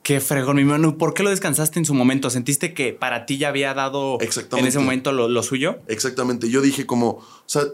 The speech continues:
Speaker 2: "¿Me puedo quedar con esto o puedo seguir haciendo más cosas diferentes?". Entonces, pues, decidí descansarlo. Y descansar un personaje es difícil, güey, porque te está dando,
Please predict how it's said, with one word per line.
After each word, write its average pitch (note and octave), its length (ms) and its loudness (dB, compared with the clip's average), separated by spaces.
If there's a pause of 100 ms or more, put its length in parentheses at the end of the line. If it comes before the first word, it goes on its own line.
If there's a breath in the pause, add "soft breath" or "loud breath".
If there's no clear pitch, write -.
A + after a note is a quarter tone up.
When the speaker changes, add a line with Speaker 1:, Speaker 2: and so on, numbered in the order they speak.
(380)
Speaker 2:
"¿Me C#3 200 -2
puedo F3 320 4
quedar C3+ 300 2
con C3+ 180 -2
esto F3 460 0
o A2 140 -4
puedo B2+ 200 4
seguir A#2+ 300 0
haciendo B2 320 0
más B2+ 240 0
cosas A#2+ 500 0
diferentes?". A#2+ 720 -2
Entonces, A#2+ 600 0 (340 loud breath)
pues, F3+ 300 0 (300 loud breath)
decidí B2+ 340 2
descansarlo. C#3 800 2 (260 loud breath)
Y D3 60 -6
descansar D#3+ 420 -2
un A#3+ 100 -2
personaje C3+ 540 -4
es C3+ 120 -6
difícil, B2+ 520 -6
güey, F2+ 200 -8
porque G#2+ 420 -6 (380 loud breath)
te B2 80 0
está C3 220 2
dando, D3+ 600 2